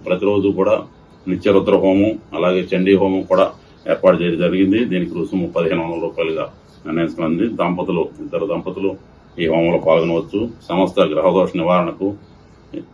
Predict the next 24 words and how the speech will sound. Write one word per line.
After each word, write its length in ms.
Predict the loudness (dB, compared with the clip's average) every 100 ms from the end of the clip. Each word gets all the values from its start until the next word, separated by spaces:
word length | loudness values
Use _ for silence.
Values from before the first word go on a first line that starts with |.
| -2
ఆరోగ్య, 500 | 4 4 4 0 -2 -4 -16 -6
వ్యాపారాభివృద్ధి, 840 | 0 2 6 6 8 6 0 -4 -2
విద్య, 360 | -2 -2 0
ఉద్యోగం, 560 | 0 -2 -4 0 0 -2 -10 -20 -20 -10
వివాహ 320 | 4 8 8 6
సంతాన 380 | 4 2 2 2
సమస్యలు 400 | 0 0 0 0
అన్నిటికీ 300 | 2 0 2
కూడా, 200 | 4 4
శత్రుబాధ 480 | 2 -2 0 2 0
నివారణ 380 | -2 -4 -4 -8 -12 -20 -20 -12
ఇత్యాది 300 | 0 2 4
అన్నిటికీ 300 | 2 0 -2
కూడా 240 | 0 0 0 -4 -18 -20 -6
ఈ 240 | 0 2 2
రుద్రహోమంలో 760 | 0 2 2 4 2 4 4
అలాగే 240 | 4 0 -4 -4
చండీ 160 | -4 -2
హోమంలో 340 | -2 -2 -2 -2
పాల్గొన్న 280 | -2 -2 -4 -6
భక్తులు 260 | -6 -8
కూడా 200 | -2 0
ఉపశమనం 520 | 0 -2 -6 -4 -4 -4
లభిస్తుంది. 500 | -8 -8 -6 -4